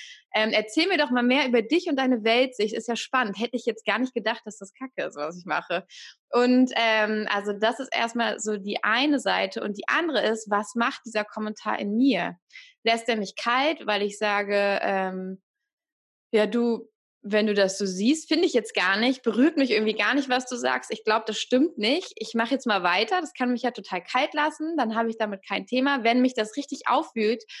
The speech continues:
kann ich so viel verschiedene Empfindungen bekommen. Die einen fühlen schlechtes Gewissen,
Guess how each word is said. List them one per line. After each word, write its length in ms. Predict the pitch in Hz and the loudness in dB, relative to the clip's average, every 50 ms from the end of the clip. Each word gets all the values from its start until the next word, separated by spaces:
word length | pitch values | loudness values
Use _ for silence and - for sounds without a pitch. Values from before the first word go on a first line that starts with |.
| - - _ _ | -20 -20 _ _
kann 120 | - 247 254 | 0 2 2
ich 140 | 254 254 - | 2 2 0
so 100 | 311 311 | -2 -2
viel 160 | - 330 320 | -2 -2 -2
verschiedene 480 | 311 302 294 - - 302 339 359 311 | 0 0 0 2 2 2 4 4 2
Empfindungen 380 | 262 247 254 - 302 302 294 262 | 2 0 0 0 2 4 4 4
bekommen. 260 | 226 - - 214 214 226 | 2 2 0 0 0 0
Die 80 | - | 0
einen 280 | - 226 254 277 285 285 | 2 2 2 2 2 2
fühlen 420 | - - 269 277 269 269 262 254 254 | 0 0 2 4 4 4 4 2 0
schlechtes 400 | - 262 247 254 - 254 - - | 0 0 0 0 0 -4 -2 0
Gewissen, 540 | 262 220 214 226 214 - - - - - | 0 0 2 0 0 -2 -8 -12 -12 -14